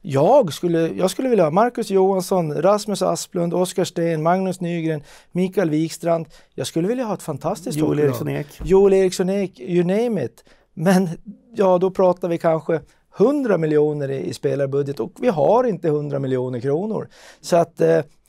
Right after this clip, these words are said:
Speaker 1: är det någon som har något tips på hur vi kan dra in en hundra miljoner till, så är det bara att höra av sig. För att, eh,
Speaker 2: Men du kan säga till mig när vi sitter här nu att det blir inga mer, eh, det blir, det blir inga mer som,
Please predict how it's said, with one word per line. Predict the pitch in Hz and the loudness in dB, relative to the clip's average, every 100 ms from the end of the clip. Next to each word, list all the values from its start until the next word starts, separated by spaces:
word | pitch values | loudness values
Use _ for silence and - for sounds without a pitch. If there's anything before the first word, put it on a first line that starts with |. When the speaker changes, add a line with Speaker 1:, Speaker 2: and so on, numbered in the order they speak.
| _ _ - _ 262 | _ _ -20 _ -4
Speaker 1:
är | |
det | 196 | 0
någon | 214 214 | 0 0
som | 214 | 0
har | 208 | 0
något | 214 | 0
tips | 208 247 - - | 0 -4 -4 -2
på | 190 | 2
hur | |
vi | 185 | 2
kan | 185 185 | 2 2
dra | 196 | 4
in | 247 254 | 2 2
en | 214 | 2
hundra | 185 180 160 | 2 2 2
miljoner | 160 160 170 | 4 4 4
till, | 170 240 247 | 2 2 2
så | - 170 | 2 2
är | |
det | 151 | 2
bara | 160 180 | 4 4
att | 190 | 6
höra | 180 | 6
av | 196 220 | 4 2
sig. | 202 151 - - - _ | 0 -4 -4 -10 -20 _
För | - | -4
att, | 160 - | -4 -2
eh, | 165 104 101 | -2 0 -2
Speaker 2:
Men | 185 185 | -2 -2
du | 165 | 0
kan | - 151 | 2 2
säga | 185 160 | 2 0
till | 202 | 2
mig | 196 | 0
när | 175 | 0
vi | 156 | 0
sitter | 156 151 | -2 0
här | 147 | 0
nu | 131 | 2
att | 131 - 151 | -2 -4 -2
det | 139 | 0
blir | 139 139 | 2 0
inga | 165 143 | 2 2
mer, | 143 131 123 | 2 2 2
eh, | 123 120 123 123 127 127 | 2 2 2 0 0 -2
det | 135 | -2
blir, | 147 151 160 | 0 -2 0
det | 151 | -2
blir | 156 170 | 0 2
inga | 165 147 | 2 0
mer | 135 123 120 123 | -2 0 0 -2
som, | - 135 139 | -6 -10 -10